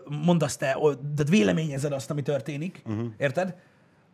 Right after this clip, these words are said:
Speaker 1: Attól még az a történelem része lett, és vége, viszlát.
Speaker 2: Igen,
Speaker 1: Tehát
Speaker 2: igen.
Speaker 1: hiába mond-
Speaker 2: An-, annyira
Speaker 1: de
Speaker 2: nem tudsz kívülálló lenni, hogy,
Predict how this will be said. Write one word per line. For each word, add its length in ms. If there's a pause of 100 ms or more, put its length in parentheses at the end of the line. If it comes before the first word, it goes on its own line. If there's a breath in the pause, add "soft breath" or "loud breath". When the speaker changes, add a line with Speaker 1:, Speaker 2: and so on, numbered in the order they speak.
(140)
Speaker 1:
Attól 260
még 180
az 280
a 80
történelem 440
része 280
lett, 220
és 180
vége, 340
viszlát. 280
Speaker 2:
Igen, 120
Speaker 1:
Tehát 160
Speaker 2:
igen. 120
Speaker 1:
hiába 280
mond- 340
Speaker 2:
An-, 140
annyira 160
Speaker 1:
de 60
Speaker 2:
nem 180
tudsz 180
kívülálló 680
lenni, 240
hogy, 260